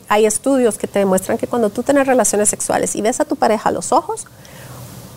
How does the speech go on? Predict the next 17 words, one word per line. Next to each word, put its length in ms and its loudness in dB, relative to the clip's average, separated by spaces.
se 280 2
potencia 800 0
la 160 -2
producción 440 0
de 60 0
oxitocina 680 0
en 160 0
ambos, 600 0
en 100 0
ambas, 400 0
eh, 360 -4
personas. 640 0
Y 160 4
eso 380 2
ayuda 680 2
a 280 2
incrementar 760 -2